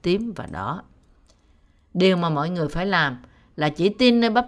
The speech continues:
têm mà Chúa Giêsu đã nhận, như chỉ xanh dùng cho đền tạm của thời cựu ước, và tin nơi huyết mà Chúa Giêsu đã đổ như sợi chỉ đỏ, và lẽ thật mà Chúa Giêsu là vua trong thực chất căn bản của Ngài, được bày tỏ trong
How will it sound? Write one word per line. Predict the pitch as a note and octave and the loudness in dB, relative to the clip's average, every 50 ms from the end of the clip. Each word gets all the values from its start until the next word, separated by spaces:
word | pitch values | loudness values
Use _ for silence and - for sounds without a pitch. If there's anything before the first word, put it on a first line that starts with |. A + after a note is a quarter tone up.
| - | 2
têm | - A#3+ A#3+ A#3 A3+ G3 | 2 4 4 4 2 0
mà | C#3+ - | -4 -4
Chúa | - E3+ | -4 -2
Giêsu | G3 A3+ G#3 - - G#3+ G3+ F#3+ | 0 0 0 0 0 -2 -2 -2
đã | - G3 | -2 -4
nhận, | G3 F3 A#2 G#2+ B2+ D3 D3 - - _ _ _ _ - | -6 -6 -8 -8 -8 -10 -12 -16 -20 _ _ _ _ -2
như | G#3+ A3+ A3 A3 - | 0 0 0 0 0
chỉ | D3 D3+ E3+ | -2 -2 -2
xanh | - - A3+ G#3 G3+ G3+ G3 F#3 - - | -2 -2 -2 -2 -2 -2 -6 -10 -12 -8
dùng | E3+ D#3+ C#3+ C3+ | -6 -6 -6 -6
cho | - C#3+ D#3 | -6 -6 -4
đền | E3 D3+ C3 A2+ G#2+ - | -4 -4 -6 -8 -8 -8
tạm | - G2+ G#2+ B2+ C#3 | -6 -6 -6 -6 -8
của | C3 - D#3+ | -8 -10 -8
thời | D#3 D#3+ A#2+ A2 | -8 -8 -8 -8
cựu | - - B2+ A#2 | -10 -10 -10 -8
ước, | G2+ C3 E3+ G3+ G#3 G#3 - _ _ _ - - _ _ | -6 -4 -4 -4 -4 -6 -12 _ _ _ -20 -20 _ _
và | - B2+ | -12 -6
tin | - - G#3 A3 A3+ | 2 4 4 4 4
nơi | A3 G#3+ G#3+ G#3 | 2 0 0 2
huyết | G#3+ A#3+ C#4 E4 F4 - G3+ | 4 4 2 2 0 -4 -10
mà | C#3+ | -12
Chúa | A#2+ - D#3 | -8 -6 -4
Giêsu | F3 G#3 F#3+ F3 - - F#3 F3 | -2 -2 -2 -2 -4 -6 -6 -6
đã | F#3 F3+ | -6 -6
đổ | F3+ - - - - E3+ G3+ G3 - | -4 -6 -4 -4 -4 -6 -6 -8 -8
như | G3 F#3 F#3 | -6 -6 -6
sợi | E3+ - A#2 G#2+ B2 | -4 -6 -6 -8 -8
chỉ | - - C3 D3+ | -6 -6 -4 -4
đỏ, | D#3 A2 F2+ A#2 D#3 - - - - - - - - - | -2 -4 -4 -4 -6 -6 -8 -14 -20 -20 -20 -20 -18 -14
và | - D3+ F3 F3+ F3 E3 D3+ | -4 0 4 6 6 6 4
lẽ | C3+ B2 D#3 G3 - | 4 2 0 -2 0
thật | F3 F#3 F3+ F3+ - - - - - - | 0 0 0 0 -2 -8 -20 -20 -16 -10
mà | - D3+ C#3 B2 | -8 -6 -6 -4
Chúa | - F3 | -4 -2
Giêsu | G3 A3 G#3+ G#3+ - - G3+ F#3+ | 0 0 0 -2 0 0 0 0
là | F3+ D3+ A#2+ A2+ | 0 0 -2 -4
vua | B2+ - F#3+ G3+ A3 A3+ A3+ A3+ | -4 2 6 8 8 8 8 6
trong | A3+ - G#3 G#3 G#3 G3+ G3 - - - - - - - _ _ _ _ | 2 0 0 -2 -2 -4 -8 -12 -18 -20 -20 -20 -20 -20 _ _ _ _
thực | - F3+ D#3+ - - | -2 -2 -2 -2 -2
chất | - G#3+ A3+ A3 - | -2 -2 -2 -2 -4
căn | G#3 F#3+ F#3 F3 | -4 -4 -4 -6
bản | D3 - - E3 F3+ | -8 -8 -8 -10 -8
của | F#3 F#3 | -8 -8
Ngài, | F#3+ F3+ D3 B2+ A2+ G#2 - - _ _ _ _ _ | -6 -4 -4 -4 -6 -6 -10 -14 _ _ _ _ _
được | D3 D3 C#3+ - | -8 -8 -6 -4
bày | D3 C#3 C3+ A2+ | -4 -4 -4 -4
tỏ | - - E2+ F#2+ B2+ E3 F#3 | -6 -8 -8 -6 -6 -6 -6
trong | - F#3+ F3 | -6 -8 -8